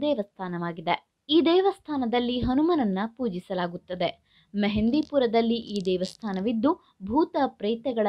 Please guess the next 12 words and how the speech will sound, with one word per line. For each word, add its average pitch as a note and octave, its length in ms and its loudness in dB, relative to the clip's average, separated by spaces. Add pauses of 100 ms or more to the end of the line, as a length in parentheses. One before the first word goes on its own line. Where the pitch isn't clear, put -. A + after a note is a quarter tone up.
ಕಾಟವಿದ್ದವರು A3+ 1080 0
ಇಲ್ಲಿ C#4 300 0
ಪರಿಹಾರಕ್ಕಾಗಿ G#3+ 1080 -2
ಬರುತ್ತಾರೆ. F#3 720 2 (640)
ಇಲ್ಲಿ D#4 580 4
ಲಡ್ಡುಗಳನ್ನ A#3+ 720 6 (360)
ದೇವರಿಗೆ A3+ 520 4
ನೈವೇದ್ಯವಾಗಿ A3 1000 2
ಅರ್ಪಿಸಲಾಗುತ್ತದೆ. G#3+ 1120 -2 (240)
ಅದೇ G3+ 260 6
ಲಾಡುವನ್ನ A3 560 6 (380)
ಭೂತ C4+ 300 -2